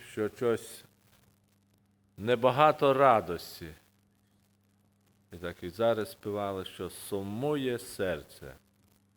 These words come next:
моє. Сумує, правда, сумує. Сумує воно в цей час від цих новин, від цих подій,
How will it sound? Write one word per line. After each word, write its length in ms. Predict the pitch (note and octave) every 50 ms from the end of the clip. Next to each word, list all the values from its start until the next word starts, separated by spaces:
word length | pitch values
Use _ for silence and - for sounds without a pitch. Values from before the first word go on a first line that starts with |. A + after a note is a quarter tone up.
| _ _
моє. 440 | - E2 E2+ F2 F2 E2 D#2+ C2+ A1+ - _ _ _ _ _ _ _ _ _ _ _ _ _ _ _ _ _ _ _ _ _
Сумує, 540 | - - - G#2+ G#2+ A#2+ C3+ B2+ G#2+ F2 D2+
правда, 460 | - - F2+ G#2 A2 A2 F2+ D#2+ D#2
сумує. 560 | - - - - D2 D#2 D2 B1+ - B1 C2 A1+ - _ _ _ _ _ _ _ _ _ _ _ _ _ _ _
Сумує 580 | - - - G2+ G2+ A#2 C3 C#3 C3+ B2+ A2
воно 320 | G2+ F#2+ F#2 F2+ F2 E2+ E2 - - _ _ _ _ _ _ _ _ _ _ _ _ _ _ _ _ _
в 40 |
цей 280 | - - - A2 G2 F#2
час 720 | - - - - A#2+ A#2+ A#2 A2+ A2 G2+ - - - - - - _ _ - F2+
від 200 | F#2+ F#2 F2 -
цих 360 | - - G#2+ G2 F2 - -
новин, 680 | F#2+ F2 F2+ F#2 F#2+ F#2+ A#2 C3 C3 B2+ A#2+ A#2 A2+ G2+ - _ _ _ _ _ _ _ _ _ _ _ _ _ _ -
від 220 | G2 G#2+ G#2+ F#2 -
цих 320 | - - B2 A#2 G#2 -
подій, 800 | - - - A2 G#2+ G2+ F#2 A2+ C3 C#3+ D3+ D3 C#3 B2+ A2 -